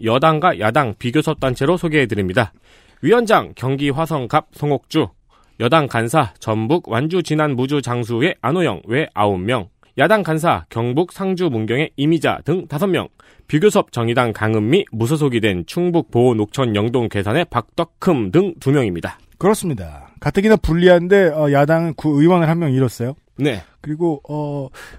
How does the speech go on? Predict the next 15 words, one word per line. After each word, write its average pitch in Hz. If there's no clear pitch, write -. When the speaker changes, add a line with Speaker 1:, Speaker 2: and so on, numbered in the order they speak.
Speaker 2:
올해, 240
아, 165
이게 202
처음에 220
이거 196
뭐, 190
말씀 185
못 170
드렸군요. 185
올해는 247
국감이 233
끝나고 277
국정감사 208
기록실 165
시작합니다. 120